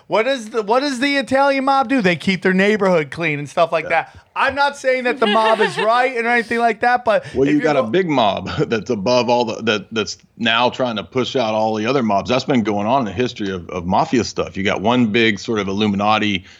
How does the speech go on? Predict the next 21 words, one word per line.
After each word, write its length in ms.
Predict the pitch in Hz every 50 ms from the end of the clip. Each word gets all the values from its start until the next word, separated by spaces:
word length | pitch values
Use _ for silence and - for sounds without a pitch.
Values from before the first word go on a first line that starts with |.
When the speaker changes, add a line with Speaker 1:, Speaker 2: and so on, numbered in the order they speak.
| _ 98
Speaker 2:
deep 200 | 101 127 165 175
state 260 | - - 147 123 104 104
mob 420 | 101 101 101 101 101 95 92 -
pushing 300 | - 120 117 - 123 113
everybody 380 | 107 104 104 101 101 95 92 92
else 240 | 92 90 87 - -
out. 220 | 82 78 - - -
Speaker 1:
Well, 140 | 240 240
you 180 | 247 240 254 262
have, 240 | 269 254 240 233 214
like, 320 | 233 247 240 220 226 -
it, 140 | 208 202 180 -
I'm 220 | 196 208 208 208
like, 220 | 202 202 214 214 -
w-, 180 | 185 180 - -
we've 260 | 180 185 202 190 156
said 260 | - 214 220 233 220
here 160 | 208 226 226
before. 480 | 220 247 214 - - 269 330 403 226 180
It's 120 | 139 -
like, 220 | 190 190 190 175